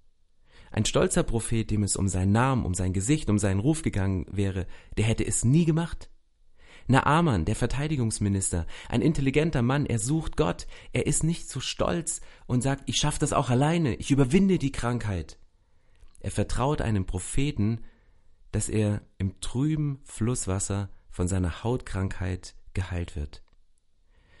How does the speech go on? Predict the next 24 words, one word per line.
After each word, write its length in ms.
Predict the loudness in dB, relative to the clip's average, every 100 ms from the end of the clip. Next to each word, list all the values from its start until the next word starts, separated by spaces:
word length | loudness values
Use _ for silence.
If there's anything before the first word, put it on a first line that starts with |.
| -20 -8
Es 160 | -2
hat 140 | -2 0
jede 340 | 0 0 2
Person 640 | 4 4 4 0 0 -2 -4 -10 -14
ihren 260 | -6 -4 -2
Stolz 480 | -2 -2 -2 -4
gekostet, 600 | -8 -6 -4 -4 -4 -6 -4
das 260 | -2 -4
zu 120 | -6
tun, 420 | -8 -4 -4 -4 -6 -14 -10
was 140 | -6
sie 80 | -4
getan 400 | -4 -4 -4 -4
haben. 280 | -4 -6 -10 -14 -18 -20 -20 -20 -20 -20 _ _ _ -20 -20 -6
Bist 180 | -2 2
du 80 | 2
bereit, 360 | 2 2 0
deinen 340 | 0 2 0 -4 -12 -20 -20 _ _ -10
Stolz 540 | -6 0 2 2 0
an 180 | 0 -2
den 180 | 0 0
Nagel 340 | 0 -2 -4
zu 200 | -4 -4
hängen, 360 | -4 -2 -4